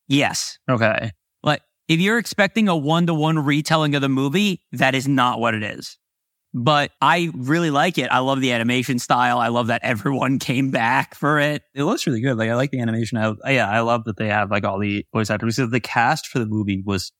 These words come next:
Speaker 2: fucking fantastic. It was really, really good.
Speaker 1: It was really perfect. But, like, at the end of the first episode, something happens, and I'm just like, "What? Wait, what?" And from there, it just sort of deviates a little bit. It's
Speaker 2: Mm-hmm.
Speaker 1: sort of like a pseudo retelling.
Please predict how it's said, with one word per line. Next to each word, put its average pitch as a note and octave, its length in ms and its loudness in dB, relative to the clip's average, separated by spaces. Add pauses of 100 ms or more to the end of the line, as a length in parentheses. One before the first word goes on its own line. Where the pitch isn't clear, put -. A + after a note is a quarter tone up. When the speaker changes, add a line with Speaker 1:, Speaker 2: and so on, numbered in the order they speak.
(100)
Speaker 2:
fucking - 360 -8
fantastic. G#2+ 840 -2
It C3+ 60 0
was B2+ 180 0
really, G#2+ 380 0
really G2+ 240 -2
good. G2+ 340 0 (380)
Speaker 1:
It F3 100 2
was E3 200 0
really D3 280 0
perfect. B2+ 400 0 (120)
But, D#3 160 2
like, E3 380 0 (200)
at D#3 140 2
the E3+ 160 2
end F#3+ 120 2
of F#3 60 -2
the F#3+ 80 0
first G3+ 300 0
episode, G#3 500 0
something D3 400 0
happens, E3 580 0
and B2 120 0
I'm B2+ 120 2
just D3+ 240 -2
like, C#3+ 380 0 (160)
"What? B2 340 2 (220)
Wait, B2+ 220 -2
what?" A#2+ 360 2 (100)
And D3 300 2
from F3+ 460 2
there, F#3+ 500 2
it D3 140 -2
just D#3+ 360 -2
sort F3 320 0
of D3+ 100 -2
deviates D#3+ 520 0
a B2+ 40 -4
little A#2+ 180 0
bit. A#2 280 -4
It's C#3+ 180 -2
Speaker 2:
Mm-hmm. C#3 140 4
Speaker 1:
sort G3 140 2
of F3 80 -2
like F3+ 200 0
a F3+ 60 2
pseudo F3+ 520 0
retelling. D3+ 720 0